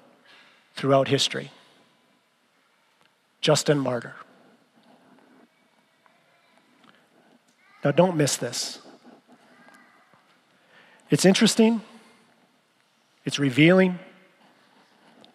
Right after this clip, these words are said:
and it's important. Justin loyally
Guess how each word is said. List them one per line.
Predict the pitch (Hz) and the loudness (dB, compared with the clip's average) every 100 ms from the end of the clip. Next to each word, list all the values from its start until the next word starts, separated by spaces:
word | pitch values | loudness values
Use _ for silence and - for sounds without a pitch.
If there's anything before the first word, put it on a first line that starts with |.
| - | -2
and | 151 | 2
it's | 151 151 | 4 2
important. | 135 135 120 - - _ _ _ _ _ _ _ _ _ _ _ _ _ _ _ _ _ - | 0 -2 -4 -10 -20 _ _ _ _ _ _ _ _ _ _ _ _ _ _ _ _ _ 2
Justin | 170 175 - 170 143 | 4 4 4 2 4
loyally | 156 190 208 202 | 4 6 6 2